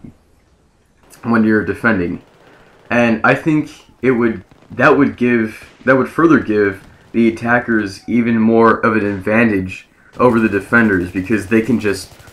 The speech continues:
you know, launch, like, ten or eleven Smalls or R P Gs at it, and they could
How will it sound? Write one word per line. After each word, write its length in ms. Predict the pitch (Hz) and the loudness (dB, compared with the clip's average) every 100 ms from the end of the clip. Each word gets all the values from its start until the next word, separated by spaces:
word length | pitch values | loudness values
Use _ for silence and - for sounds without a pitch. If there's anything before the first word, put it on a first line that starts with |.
| - - - | -20 -16 -2
you 80 | |
know, 160 | 113 107 | 2 2
launch, 440 | 95 110 113 110 | 4 2 2 0
like, 340 | 104 98 92 - _ | -2 0 -2 -10 _
ten 200 | - 127 | -4 2
or 80 | 117 | 4
eleven 500 | 113 104 110 107 98 | 4 4 2 2 -4
Smalls 480 | - - 104 113 104 | -8 -6 0 2 2
or 120 | 104 | 2
R 200 | 113 113 | 2 2
P 140 | 107 | -2
Gs 320 | 92 107 127 113 | -4 0 2 2
at 160 | 98 | 0
it, 200 | 95 95 _ _ _ - | -2 -4 _ _ _ -6
and 180 | 107 | -2
they 100 | 107 | 0
could 340 | 107 101 95 | 0 -4 -4